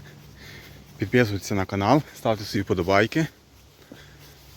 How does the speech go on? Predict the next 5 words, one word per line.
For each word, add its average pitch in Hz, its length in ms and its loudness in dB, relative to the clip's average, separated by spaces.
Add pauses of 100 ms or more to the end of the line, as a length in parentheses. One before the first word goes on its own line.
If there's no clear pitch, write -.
(420)
щоб 139 180 0
не 143 80 6
пропустити 143 600 0 (1120)
відео 147 280 4
моїх. 151 360 4